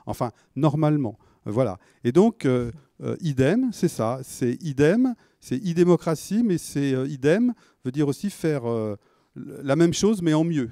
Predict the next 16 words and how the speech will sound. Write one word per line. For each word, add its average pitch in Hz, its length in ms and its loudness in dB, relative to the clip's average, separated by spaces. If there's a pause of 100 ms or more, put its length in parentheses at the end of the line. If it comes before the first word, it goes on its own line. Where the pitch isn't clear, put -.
(160)
Voilà. 107 260 -8 (380)
Donc 170 220 6
ça, 254 180 2
c'est 226 140 -4
la 180 80 0
proposition 156 520 -2
méthodologique. 131 760 0 (320)
Maintenant, 180 640 2
euh, 117 280 0
quand 160 140 4
je 135 80 -2
dis 127 100 -10
ça, 226 520 -2
euh, 117 260 -2 (480)
euh, 117 100 2
j-, 113 140 -4